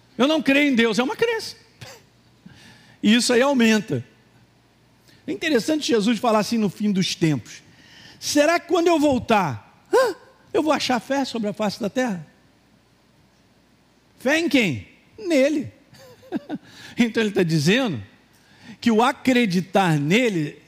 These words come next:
seria algo escasso. Uau, gente. "Não, pastor, mas nós estamos vendo aí um avivamento." Ah, legal, gente. Vai ter um grande avivamento mesmo.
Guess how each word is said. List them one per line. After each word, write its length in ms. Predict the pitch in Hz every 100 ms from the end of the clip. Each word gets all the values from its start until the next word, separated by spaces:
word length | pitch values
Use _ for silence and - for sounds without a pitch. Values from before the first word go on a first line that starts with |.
| -
seria 580 | - - 180 170 196 185
algo 340 | 185 208 180
escasso. 1300 | 175 - - - - 185 180 185 - - - 143 107 _ _ _ _ _ _ _ _ _ _ _ _ _ _ _ _ _ _ _ _
Uau, 480 | 180 127 131 247 311
gente. 500 | 285 339 269 - - _ _ _ _ _ _ _ _
"Não, 120 | 196
pastor, 340 | 247 160 - 180
mas 120 | 196
nós 100 | 208
estamos 260 | 175 233 196
vendo 180 | 233
aí 140 | 214 220
um 120 | 233
avivamento." 640 | 180 220 202 175 180 254
Ah, 60 | 453
legal, 360 | 494 427 494 453
gente. 360 | 214 151 - - - - -
Vai 120 | 262
ter 140 | 269
um 100 | 311
grande 360 | 202 202 302 330
avivamento 680 | 320 349 359 262 269 381 381
mesmo. 460 | 262 285 247 160